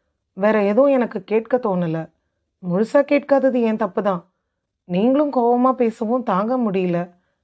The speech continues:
அதான் அழுது தூங்கிட்டேன். சத்தியமா எனக்கு தெரியல எப்படி தூங்கினேன்னு. நீங்க அதுக்கும்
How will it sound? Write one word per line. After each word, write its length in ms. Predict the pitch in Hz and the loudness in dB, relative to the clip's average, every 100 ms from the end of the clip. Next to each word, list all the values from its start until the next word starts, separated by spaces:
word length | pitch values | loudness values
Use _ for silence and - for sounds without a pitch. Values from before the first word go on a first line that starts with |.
| _ - | _ -10
அதான் 320 | 190 262 294 | -2 2 4
அழுது 340 | 247 240 240 247 | 4 2 2 -2
தூங்கிட்டேன். 460 | 196 185 185 165 - _ _ _ _ _ _ - | -4 -4 -4 -6 -10 _ _ _ _ _ _ -8
சத்தியமா 440 | 214 277 285 311 | -6 0 2 4
எனக்கு 260 | 302 247 220 | 2 2 0
தெரியல 500 | 214 214 254 233 180 | -2 0 0 2 0
எப்படி 260 | 185 202 247 | 0 -2 -4
தூங்கினேன்னு. 760 | 233 220 208 196 196 185 170 185 _ _ _ _ - | -2 -2 0 -2 -2 -2 -4 -8 _ _ _ _ -4
நீங்க 300 | 247 269 254 | 2 2 2
அதுக்கும் 480 | 202 220 262 277 | 2 0 0 0